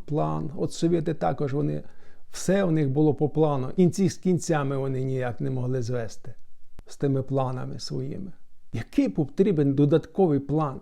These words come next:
коли кожен на своєму місці має займатися справами, якими йому належить займатися? Які додаткові плани потрібно, щоб вести війну,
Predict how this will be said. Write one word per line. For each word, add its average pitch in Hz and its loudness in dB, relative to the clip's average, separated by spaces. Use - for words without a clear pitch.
коли 170 4
кожен 185 4
на 165 2
своєму 180 2
місці 190 0
має 165 2
займатися - -2
справами, 78 0
якими 160 4
йому 156 4
належить 156 2
займатися? 127 -4
Які 156 2
додаткові 151 4
плани 147 -2
потрібно, 139 0
щоб 127 -4
вести 139 -2
війну, 127 2